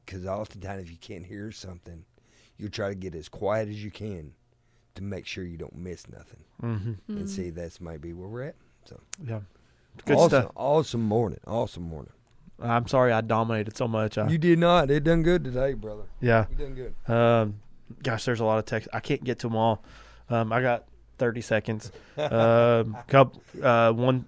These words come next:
Speaker 2: one listener said, "Need to slow down. Just like Moses, there's burning bushes all around us." I'm gonna kinda filter through a little bit.
Speaker 1: Yeah.
Speaker 2: Uh, Greg Car-, Greg Carwile says, "This is Hebrews, entered his rest by ceasing from our own works." Um, Miss Jeannie says,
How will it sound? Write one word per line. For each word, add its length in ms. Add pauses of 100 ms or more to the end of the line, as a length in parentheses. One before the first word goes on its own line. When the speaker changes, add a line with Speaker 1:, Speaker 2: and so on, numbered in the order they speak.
(140)
Speaker 2:
one 220
listener 300
said, 260
"Need 160
to 60
slow 240
down. 240
Just 160
like 140
Moses, 420
there's 200
burning 360
bushes 280
all 140
around 240
us." 100
I'm 120
gonna 160
kinda 420
filter 300
through 180
a 20
little 140
bit. 320
Speaker 1:
Yeah. 180 (260)
Speaker 2:
Uh, 160
Greg 300
Car-, 320 (200)
Greg 240
Carwile 400
says, 320
"This 240
is 100
Hebrews, 680
entered 220
his 200
rest 360
by 160
ceasing 400
from 160
our 160
own 280
works." 400 (580)
Um, 540
Miss 260
Jeannie 240
says, 500